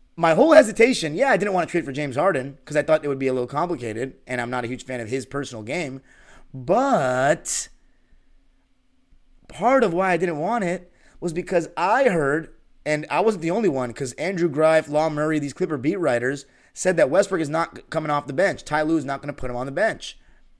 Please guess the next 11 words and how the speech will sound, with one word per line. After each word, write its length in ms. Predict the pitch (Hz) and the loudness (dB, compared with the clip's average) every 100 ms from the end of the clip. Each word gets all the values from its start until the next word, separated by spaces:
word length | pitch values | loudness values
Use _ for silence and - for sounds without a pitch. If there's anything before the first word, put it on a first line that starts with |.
| _ | _
Literally 400 | 180 226 269 170 | -6 0 2 4
a 60 | 147 | 2
couple 240 | 190 170 | 4 2
weeks 300 | 135 175 - | 2 -2 -2
before, 680 | - 127 139 135 131 123 - _ _ _ _ _ | -10 -8 -2 2 4 2 -2 _ _ _ _ _
honestly, 280 | - 247 220 | 0 0 2
a 60 | 175 | 2
week 260 | 135 214 | 2 -2
before 380 | 165 156 147 139 | -4 -6 -2 -2
it 80 | 135 | -2
happened, 420 | 143 214 135 98 | -2 -2 -4 -12